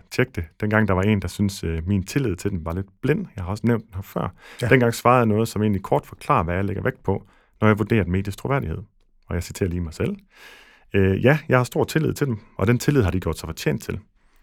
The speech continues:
Speaker 1: De udtaler sig aldrig skråsikkert. De interviewer og citerer flere eksperter per artikel.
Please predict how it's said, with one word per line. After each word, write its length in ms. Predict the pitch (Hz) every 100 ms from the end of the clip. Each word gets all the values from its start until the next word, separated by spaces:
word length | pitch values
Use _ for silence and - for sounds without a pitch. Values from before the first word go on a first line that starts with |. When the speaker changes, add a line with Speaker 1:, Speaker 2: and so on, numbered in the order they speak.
| _ -
Speaker 1:
De 80 | 107
udtaler 300 | 120 101 85
sig 140 | 85
aldrig 200 | 92 110
skråsikkert. 680 | - - 135 - - - - _ -
De 40 | 98
interviewer 600 | 95 90 104 131 101 85
og 160 | 92
citerer 420 | - 87 123 95 80
flere 280 | - 110 123
eksperter 380 | 101 - 101 117
per 180 | 104 80
artikel. 360 | - 147 151